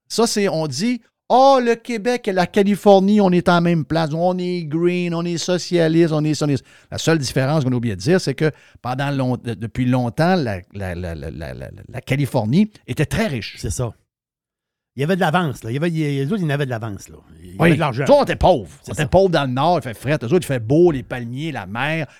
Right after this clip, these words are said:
Speaker 1: ils sont riches. Ils pouvaient s'amuser un peu puis commencer à jouer avec, euh, avec les bobettes puis tout, là. Mais eux autres, on n'avait pas le moyen de faire ça. Nous, on a su. On est comme la Californie. Mais la Californie, là, as-tu appris hier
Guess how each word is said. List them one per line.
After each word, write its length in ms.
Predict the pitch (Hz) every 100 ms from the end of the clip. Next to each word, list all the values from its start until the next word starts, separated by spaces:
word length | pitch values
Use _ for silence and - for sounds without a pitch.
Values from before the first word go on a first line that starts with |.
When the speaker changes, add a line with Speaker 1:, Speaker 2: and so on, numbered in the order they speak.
| -
Speaker 1:
ils 140 | 120
sont 140 | 131
riches. 420 | 104 87 - - _ _ _ _
Ils 80 | 135
pouvaient 200 | 196 254
s'amuser 400 | 202 160 135 170
un 120 | 131
peu 200 | 170 196
puis 60 |
commencer 340 | 165 139 135 165
à 60 | 139
jouer 220 | 139 160
avec, 220 | 135 135
euh, 220 | 123 113
avec 140 | 110 117
les 80 |
bobettes 360 | 123 117 143 -
puis 100 | 123
tout, 80 | -
là. 120 | 85 - _ _ _ _ _ _
Mais 80 | 131
eux 40 |
autres, 80 | 262
on 20 |
n'avait 160 | 185 151
pas 100 | 208
le 80 |
moyen 240 | 165 165 220
de 60 |
faire 120 | 113 104
ça. 120 | 160
Nous, 60 |
on 120 | 285 240
a 160 | 180
su. 220 | - 160
On 180 | 165 269
est 100 | 381
comme 160 | 381 415
la 100 | 415
Californie. 760 | 392 392 392 381 370 349 - _ _ _ _ _ _ _ _ _ _ _ _
Mais 60 | 123
la 100 | 151
Californie, 720 | - 247 302 247 190 226 269
là, 260 | 175 175 160 135 - _ _ _ _ _ _ _ _ -
as-tu 200 | 214 349
appris 360 | 330 - 233
hier 680 | 202 113 113 147 131 - _